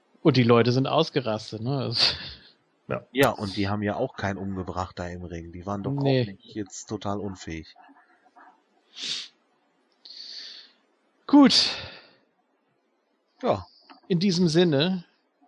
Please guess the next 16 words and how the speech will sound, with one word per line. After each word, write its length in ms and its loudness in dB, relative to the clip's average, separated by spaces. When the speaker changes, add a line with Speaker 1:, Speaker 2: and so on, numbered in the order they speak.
Speaker 1:
äh, 440 4
das 380 -6
war 240 4
eine 240 2
äußerst 380 0
interessante 500 0
Runde. 420 2
Speaker 2:
<laughs> 380 4
Speaker 1:
Hat, 360 0
hat 140 -2
Spaß 320 4
gemacht, 480 2
auch 160 -8
wenn 120 0
wir 120 0
einige 480 2